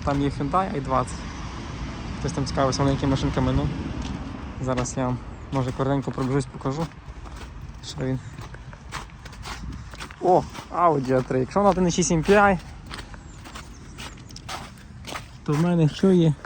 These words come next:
Клієнт. Але це шестиступенева коробка вкручених передач, це один і чотири Т С I або два і нуль, да. Два і нуль.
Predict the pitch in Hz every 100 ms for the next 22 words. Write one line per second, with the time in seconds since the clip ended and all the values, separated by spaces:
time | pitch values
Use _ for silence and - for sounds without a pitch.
0 | - - - - - - - - - -
1 | - - 151 131 117 - 170 151 - 220
2 | 196 - - - - - - - - -
3 | - 175 165 156 165 160 147 131 - -
4 | - - 156 147 - 147 151 160 139 151
5 | 196 - - 147 147 139 - 151 143 -
6 | - - - - - - - - - -
7 | - - - - - 151 151 220 226 170
8 | 143 160 139 131 123 107 - - - -
9 | - - - 135 131 156